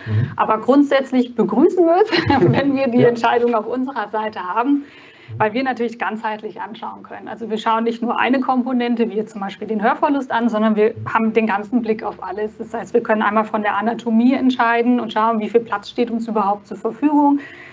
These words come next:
Speaker 2: Wir haben die Gerätekomponenten noch da zur Verfügung, was für eine Verstärkung setzen wir ein, was ist generell C I C oder auch ein Gehörgangsgerät, also was genau fertigen wir da und natürlich der Hörverlust und wir
Speaker 1: Mhm.
Speaker 2: verbinden halt alle Komponenten miteinander und können dann, äh, für den Kunden wirklich,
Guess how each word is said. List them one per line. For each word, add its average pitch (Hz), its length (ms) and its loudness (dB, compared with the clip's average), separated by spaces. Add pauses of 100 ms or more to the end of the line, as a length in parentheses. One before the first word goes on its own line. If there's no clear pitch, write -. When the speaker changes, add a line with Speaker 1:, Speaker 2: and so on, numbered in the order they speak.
(120)
Speaker 2:
Wir 214 120 4
haben 220 140 2
die 220 100 0
Gerätekomponenten 214 1120 -2
noch 277 160 2
da 254 160 -2
zur 254 100 -8
Verfügung, 240 400 0
was 196 180 -2
für 226 80 -6
eine 208 120 -4
Verstärkung 214 580 -2
setzen 226 400 -4
wir 214 160 0
ein, 208 340 -2 (280)
was - 160 -6
ist 190 180 -14
generell 202 480 0
C 220 260 2
I 214 60 0
C 220 400 2
oder 196 260 0
auch - 100 -6
ein 208 60 -2
Gehörgangsgerät, 226 680 0
also 208 200 -4
was 220 280 -2
genau 202 300 0
fertigen 233 420 0
wir 254 60 2
da 240 100 2
und 247 220 2
natürlich 233 340 0
der 214 160 -4
Hörverlust 254 560 -2 (300)
und 208 180 -2
wir 233 140 8
Speaker 1:
Mhm. 240 60 -4 (180)
Speaker 2:
verbinden 240 520 2
halt 196 160 -8
alle 208 180 -6
Komponenten 208 640 -6
miteinander 190 440 -4
und 190 100 -6
können 214 180 0
dann, 247 480 6
äh, 233 300 4
für 240 100 0
den 233 140 2
Kunden 220 400 -4
wirklich, 214 300 -8